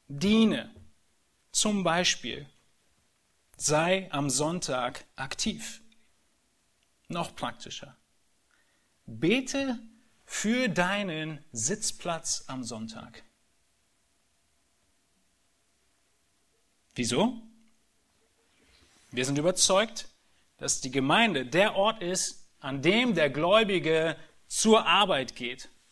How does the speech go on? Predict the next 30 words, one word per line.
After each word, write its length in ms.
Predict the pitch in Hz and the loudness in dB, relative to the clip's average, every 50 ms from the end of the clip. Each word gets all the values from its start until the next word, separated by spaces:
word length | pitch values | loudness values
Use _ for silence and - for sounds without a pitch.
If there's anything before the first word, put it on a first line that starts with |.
| _ - - _ _ _ _ _ _ _ _ _ _ _ _ _ _ _ _ _ _ _ _ _ _ _ _ _ _ _ _ _ | _ -20 -20 _ _ _ _ _ _ _ _ _ _ _ _ _ _ _ _ _ _ _ _ _ _ _ _ _ _ _ _ _
Wir 160 | 165 185 190 | 4 4 4
kommen 300 | - - 247 277 285 294 | 6 6 6 6 6 6
hierher, 600 | 269 240 214 180 180 220 233 254 254 214 175 151 - - - - _ _ | 4 4 4 2 2 4 6 6 6 4 2 -2 -6 -14 -20 -20 _ _
um 240 | - 247 294 - - | 6 6 6 6 4
einander 560 | - 202 196 196 214 247 277 277 262 214 180 | 2 2 4 4 4 4 4 4 4 2 2
zu 140 | - - 202 | 2 0 0
dienen, 540 | 175 240 277 311 320 311 269 185 143 135 - - - _ _ _ _ _ _ _ _ _ - | 2 2 4 4 4 2 0 -2 -4 -6 -10 -16 -20 _ _ _ _ _ _ _ _ _ 2
um 140 | 226 247 | 2 4
füreinander 600 | 220 - - 262 294 294 277 254 247 233 220 208 202 | 4 4 4 6 6 8 8 6 6 6 6 4 8
da 280 | 165 196 233 269 285 | 10 10 10 10 10
zu 160 | - - - 226 | 6 2 0 2
sein, 440 | 175 180 185 185 185 190 196 196 | 4 4 4 4 4 4 2 0
um 180 | 180 208 208 202 | 0 0 2 2
zu 160 | - - 220 | 4 4 4
sehen, 460 | 196 156 165 220 247 277 294 277 240 | 4 4 4 4 4 6 4 4 4
welche 360 | 196 214 254 285 - - - 220 | 4 4 4 4 4 2 2 2
Nöte 540 | 202 208 226 269 302 302 - - 233 190 | 2 2 4 4 2 2 2 2 2 2
haben 180 | 190 226 254 254 | 2 2 0 0
meine 240 | 247 226 208 196 180 | 0 0 0 0 -2
Geschwister, 760 | 185 185 - - 220 254 269 262 - - 202 190 180 175 - - - - - | -2 -2 -2 0 0 0 -2 -2 -2 0 4 4 4 4 2 -2 -10 -16 -14
wie 340 | - 151 165 226 277 285 - | -6 -2 2 4 4 4 2
kann 220 | - - 196 196 196 | 2 0 0 0 0
ich 180 | 190 151 139 | 0 -4 -2
dienen 520 | 147 185 226 247 254 240 180 135 135 131 - - - _ - - _ _ _ _ _ _ _ _ _ _ | 0 2 2 4 4 2 0 -2 -4 -8 -12 -18 -20 _ -20 -20 _ _ _ _ _ _ _ _ _ _
und 420 | - 214 226 220 196 - - - - - - _ _ _ _ - - - _ - | 2 4 4 4 2 0 -6 -10 -12 -16 -20 _ _ _ _ -20 -20 -20 _ -8
um 100 | 180 180 | -6 -4
selbst 520 | 160 156 180 190 190 185 - - - - 165 | 0 4 6 6 6 4 2 -2 -4 -2 -2
Dienst 300 | 185 196 185 - - - | -2 -2 -2 -2 -2 0
zu 100 | - 160 | 0 -2
empfangen, 680 | 151 147 - - - 214 208 214 185 160 151 143 139 | -2 -4 -6 -4 -2 -2 -2 0 0 -2 -4 -4 -6